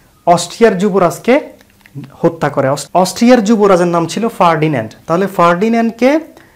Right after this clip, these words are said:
হত্যা করে কে? প্রিন্সিপ। ফার্ডিন্যান্ডের স্ত্রী সহ নিহত হন কোথায়? বসনিয়ার রাজধানী সারাজেভোতে। তাহলে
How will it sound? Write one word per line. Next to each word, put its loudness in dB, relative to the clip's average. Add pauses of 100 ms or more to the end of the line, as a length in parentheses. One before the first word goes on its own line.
(460)
হত্যা -2
করে -2
কে? 0 (200)
প্রিন্সিপ। -4 (600)
ফার্ডিন্যান্ডের -2
স্ত্রী -6
সহ -4 (420)
নিহত 0
হন 0
কোথায়? -2
বসনিয়ার -4
রাজধানী -4 (300)
সারাজেভোতে। -2 (800)
তাহলে 4